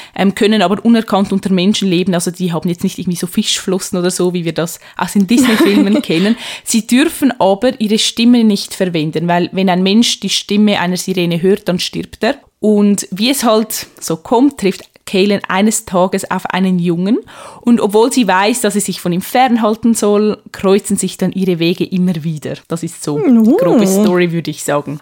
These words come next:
Speaker 2: Okay, würdest du das Buch eher in, in den Jugendbereich einordnen oder ein bisschen älter?
Speaker 1: Nein,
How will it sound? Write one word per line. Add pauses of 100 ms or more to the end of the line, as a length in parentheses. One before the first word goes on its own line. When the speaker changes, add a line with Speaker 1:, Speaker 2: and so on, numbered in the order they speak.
Speaker 2:
Okay,
würdest
du
das
Buch
eher
in,
in
den (580)
Jugendbereich
einordnen
oder
ein
bisschen
älter?
Speaker 1:
Nein,